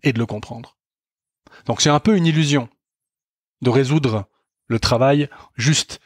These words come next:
à la tâche. Number three. J'aurais pas assez de langue pour tout faire, mais c'est pas grave. Number three, la tentation du micromanagement. C'est peut-être une des pires.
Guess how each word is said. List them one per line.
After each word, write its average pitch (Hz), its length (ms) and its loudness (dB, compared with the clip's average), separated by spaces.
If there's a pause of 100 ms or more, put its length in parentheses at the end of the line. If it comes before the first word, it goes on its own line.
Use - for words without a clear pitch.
(140)
à 127 120 0
la 110 100 0
tâche. - 380 -10 (3750)
Number 170 320 0
three. 165 420 0 (880)
J'aurais 110 200 -14
pas 117 120 -4
assez 117 160 -4
de 110 60 -4
langue 110 140 -4
pour 107 120 -12
tout - 120 -16
faire, 113 180 -12
mais 107 100 -14
c'est 110 120 -14
pas 113 160 -12
grave. 110 200 -12 (200)
Number 156 300 0
three, 139 220 0
la 117 120 4
tentation 180 500 0
du 135 80 -4
micromanagement. 123 720 -4 (540)
C'est - 100 -6
peut-être 127 300 -2
une 113 80 -4
des 110 120 -4
pires. - 360 -16